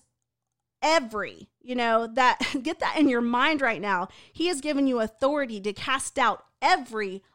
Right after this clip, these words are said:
unclean spirit and to heal every disease and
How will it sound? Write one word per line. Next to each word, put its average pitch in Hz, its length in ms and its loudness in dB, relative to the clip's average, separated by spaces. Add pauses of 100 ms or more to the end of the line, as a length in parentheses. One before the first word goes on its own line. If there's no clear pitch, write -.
(120)
unclean 233 500 -2
spirit 214 520 -6 (220)
and 226 120 -2
to 240 60 -2
heal 240 340 0 (120)
every 254 520 0
disease 196 580 -6
and 175 160 -8